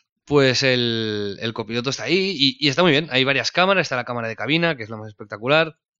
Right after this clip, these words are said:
y cámaras exteriores hay dos o tres, otra un par cercanas. No sé, y gráficamente también es, es bastante loco. Funciona perfectamente con un mando,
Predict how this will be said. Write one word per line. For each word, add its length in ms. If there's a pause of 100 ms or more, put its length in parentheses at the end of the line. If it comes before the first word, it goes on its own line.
(220)
y 320
cámaras 280
exteriores 480
hay 400 (580)
dos 520
o 60
tres, 520
otra 280
un 120
par 140
cercanas. 480 (380)
No 120
sé, 100
y 80
gráficamente 440
también 240
es, 220
es 140
bastante 380
loco. 360 (220)
Funciona 380
perfectamente 720
con 300
un 180
mando, 300